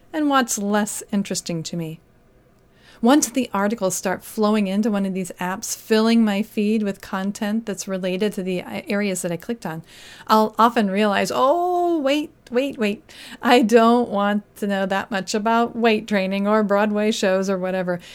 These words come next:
So I update my preferences, and that usually eliminates a category. Before long, I not only realize, "Hey, I'm kind of bored by topics I thought I would like," but I also begin to see topics I'm deeply interested in. When I stop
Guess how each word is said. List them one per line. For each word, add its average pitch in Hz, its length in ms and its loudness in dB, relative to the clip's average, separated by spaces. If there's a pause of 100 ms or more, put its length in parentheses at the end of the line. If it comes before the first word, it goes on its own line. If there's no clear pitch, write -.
(140)
So - 180 0
I 196 120 0
update 220 360 0
my 180 120 -4
preferences, 196 840 -6 (100)
and 277 300 -2
that 311 180 -8
usually 240 420 0
eliminates 196 580 -2
a 190 40 -6
category. 180 720 -10 (760)
Before 320 320 2
long, 240 420 4
I 214 100 0
not 220 220 0
only 214 320 0
realize, 202 640 -2 (100)
"Hey, 254 220 -10
I'm 277 100 -8
kind 311 180 -8
of 196 140 -4
bored 196 340 -2
by 185 120 -4
topics 214 420 -8
I 220 80 -4
thought 262 240 -6
I 247 80 -4
would 208 220 -2
like," 254 400 -8 (400)
but 208 60 0
I 185 260 -4
also 311 420 -4
begin 196 340 -4
to 180 60 -10
see - 200 -6
topics 180 440 -10
I'm 170 160 -6
deeply 190 520 -4
interested 202 640 -6
in. 160 240 -12 (840)
When 226 140 4
I 220 100 0
stop 214 520 0